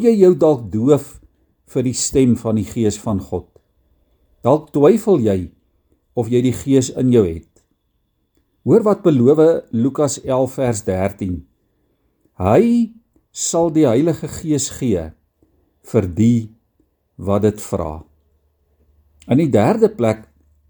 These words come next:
dank en loof Nehemia die Here,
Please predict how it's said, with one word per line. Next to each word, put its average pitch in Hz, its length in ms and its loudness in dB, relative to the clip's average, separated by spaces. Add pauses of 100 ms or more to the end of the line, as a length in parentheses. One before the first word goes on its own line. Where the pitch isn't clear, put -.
(480)
dank 110 400 0
en 123 180 4
loof 127 320 2
Nehemia 113 680 -2 (480)
die 95 220 -2
Here, 107 360 2